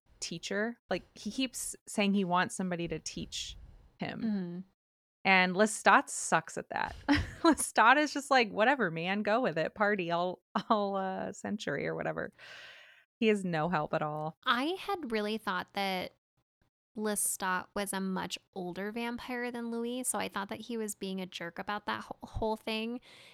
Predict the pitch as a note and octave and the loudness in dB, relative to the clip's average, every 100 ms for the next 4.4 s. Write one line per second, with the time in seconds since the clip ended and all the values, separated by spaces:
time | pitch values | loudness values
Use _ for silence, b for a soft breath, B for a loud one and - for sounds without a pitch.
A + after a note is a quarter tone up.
0 | B - G#3 G3+ G3+ G3+ G3+ F3+ D#3 A#3+ | B 0 2 4 4 4 2 2 2 2
1 | B3+ F4 - A3+ A3 G3 G3 F#3+ F#3 - | 0 -2 0 -2 0 0 2 2 0 -4
2 | _ _ - G3+ G3+ G3 G3 - G3+ F#3 | _ _ -8 -4 -2 -2 -4 -2 0 0
3 | F3+ _ G3 F#3 F#3 - _ - G#3+ G#3 | -2 _ -2 0 -2 -8 _ -10 -4 0
4 | A3 D4+ A4+ | 2 2 -2